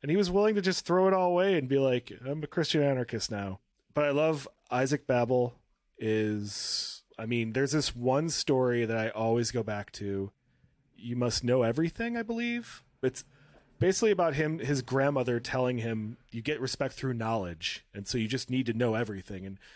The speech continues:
it's a very sad, but also very beautiful story that I think about all the time.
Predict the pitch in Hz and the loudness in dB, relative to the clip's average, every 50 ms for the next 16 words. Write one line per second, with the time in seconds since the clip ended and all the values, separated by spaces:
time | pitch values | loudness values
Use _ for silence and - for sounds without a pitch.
0 | - - _ _ _ _ _ _ - 139 - 160 139 165 190 208 220 190 - - | -20 -20 _ _ _ _ _ _ -6 -4 -4 -2 0 2 2 2 2 0 0 -2
1 | - - - 139 143 160 180 190 190 196 180 160 160 156 160 160 - - 147 127 | -2 -2 0 0 2 2 2 2 2 0 0 0 0 2 2 2 0 0 0 0
2 | 143 143 147 147 123 98 107 113 131 143 143 - - - 139 131 123 120 120 117 | 2 2 2 2 0 -2 -2 0 0 0 0 0 0 0 0 2 2 2 2 2
3 | 113 117 - _ _ _ _ _ _ _ - - - - 127 127 127 127 127 120 | 0 -4 -8 _ _ _ _ _ _ _ -10 -8 -6 -2 0 0 2 2 2 0
4 | 110 110 104 - - 123 113 - 101 110 104 110 - _ _ _ _ _ - 117 | 0 -2 -4 -4 -6 -8 -8 -6 -4 -4 -4 -6 -6 _ _ _ _ _ -6 -4
5 | 117 117 113 110 101 - 110 101 101 101 92 87 98 | -2 -2 -4 -6 -8 -8 -8 -8 -8 -8 -8 -10 -12